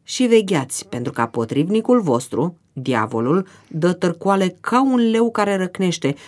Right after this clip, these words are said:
și caută pe cine să înghită. Împotriviți-vă lui tari în credință, știind că și frații voștri în lume trec prin aceleași suferințe ca voi." Octavian, ce înseamnă să ne împotrivim tendințelor rele stând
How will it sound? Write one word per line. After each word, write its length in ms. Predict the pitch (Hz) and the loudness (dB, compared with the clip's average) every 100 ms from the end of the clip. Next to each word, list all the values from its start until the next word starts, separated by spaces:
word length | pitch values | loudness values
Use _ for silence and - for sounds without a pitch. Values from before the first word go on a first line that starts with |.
| - | -8
și 180 | - | -4
caută 400 | 165 - 208 185 | -4 2 2 2
pe 100 | 160 | 0
cine 220 | 143 156 147 | -2 -2 -2
să 140 | 143 | -2
înghită. 500 | 135 135 127 - 104 _ _ _ _ - - _ _ | -4 -4 -4 -6 -8 _ _ _ _ -20 -20 _ _
Împotriviți-vă 920 | 240 247 240 240 214 208 254 226 196 | 4 6 6 4 2 2 2 2 2
lui 320 | 180 214 220 - | 2 2 2 0
tari 260 | 220 208 202 | 2 4 4
în 100 | 175 | 2
credință, 600 | 165 160 165 156 143 139 | 2 2 4 2 0 -8
știind 380 | - 156 165 | -4 0 0
că 160 | 196 190 | 0 -2
și 160 | 180 - | -2 -4
frații 360 | - 113 147 | -2 -2 -2
voștri 360 | 151 226 233 226 | 0 0 2 0
în 160 | 208 | 2
lume 340 | 220 240 240 233 _ | 4 4 2 -2 _
trec 280 | 208 240 254 | 0 2 2
prin 280 | 220 214 - | 0 0 2
aceleași 680 | - 185 175 240 240 220 202 | 2 2 0 -2 0 -2 -6
suferințe 800 | - 185 160 151 190 190 190 185 180 _ _ | -8 -8 -4 -2 -2 -2 -4 -4 -6 _ _
ca 160 | 180 | -4
voi." 380 | 156 143 110 - _ _ - - - _ _ | -4 -4 -8 -10 _ _ -20 -20 -20 _ _
Octavian, 480 | 294 285 240 196 - | -6 -2 -2 -2 -6
ce 140 | - 294 | -4 0
înseamnă 480 | 349 330 311 311 285 | 2 2 2 4 2
să 140 | 285 | 2
ne 100 | 247 | 2
împotrivim 720 | 226 208 214 208 196 185 247 | 0 0 -2 0 -2 0 0
tendințelor 1120 | 220 185 170 160 190 208 190 170 165 160 151 143 | 0 0 0 0 0 -2 -2 -2 -2 -2 -4 -4
rele 320 | 180 202 185 | -4 -2 -2
stând 380 | 180 - 185 175 | -4 -4 -4 -4